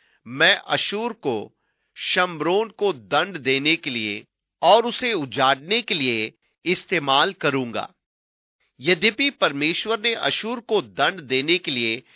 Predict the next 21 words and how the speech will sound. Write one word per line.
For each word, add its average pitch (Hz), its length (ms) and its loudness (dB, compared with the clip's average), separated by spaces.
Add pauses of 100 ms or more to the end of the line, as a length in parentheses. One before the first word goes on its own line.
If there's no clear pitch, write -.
(220)
इस्तेमाल 156 640 2
किया, 135 560 -2 (520)
क्योंकि 247 380 0
अशूर 220 580 -2
ने 240 180 -2
परमेश्वर 185 680 -2
के 208 200 -4
लोगों 156 440 0
को 180 220 -6
नष्ट 120 460 -4
किया 123 340 -2
है, 98 140 -10 (680)
परमेश्वर 131 840 0 (440)
उसे 220 360 0
भी 214 200 -2
दंड 135 420 -2
देगा 113 540 0 (380)
और 143 220 4
उजाड़ 135 560 0
कर 120 260 -2
देगा। 101 460 -8